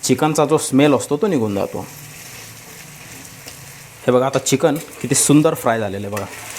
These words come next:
एक पाच ते सहा मिनटं झालेत मी त्याला मोठ्या आचेवरच फ्राय करतोय. किती सुंदर दिसतात. आता गॅस आपल्याला कमी करायचा आहे. आता त्याच्यामध्ये थोडीशी हळद घालून घ्यायची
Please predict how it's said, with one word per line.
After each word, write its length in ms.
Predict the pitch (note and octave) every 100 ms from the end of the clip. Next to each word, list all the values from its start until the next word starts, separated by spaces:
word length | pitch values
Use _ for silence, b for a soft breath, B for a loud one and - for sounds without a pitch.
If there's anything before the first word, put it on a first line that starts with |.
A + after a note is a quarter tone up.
| - B2
एक 140 | A2
पाच 200 | B2+ -
ते 80 | C#3+
सहा 200 | - C3
मिनटं 240 | C#3 C3
झालेत 200 | B2+ G2 -
मी 80 | A#2+
त्याला 220 | A2 A2+ -
मोठ्या 260 | A#2+ A#2 A#2+
आचेवरच 360 | B2+ B2 B2
फ्राय 160 | A2+ A#2+
करतोय. 300 | A2 G#2+ A3 - - - - - - - - - - - - - - - - - - - -
किती 120 | B2+ C3
सुंदर 300 | B2+ A#2 G#2+
दिसतात. 320 | G2+ - E2+ - - - - - - - - - - - - - - - - - - - - -
आता 140 | B2
गॅस 260 | D3+ D#3 E3
आपल्याला 360 | D3 C#3+ C3+ A3 - -
कमी 180 | B2+
करायचा 340 | A#2 G2+ F#2+ D#3
आहे. 160 | - - - - - - -
आता 120 | C3+
त्याच्यामध्ये 360 | C#3 D3+ D3+ D#3
थोडीशी 340 | C3+ C3+ C#3 C3
हळद 220 | B2 C3
घालून 240 | A2+ A2+
घ्यायची 300 | A2 G#2 C#3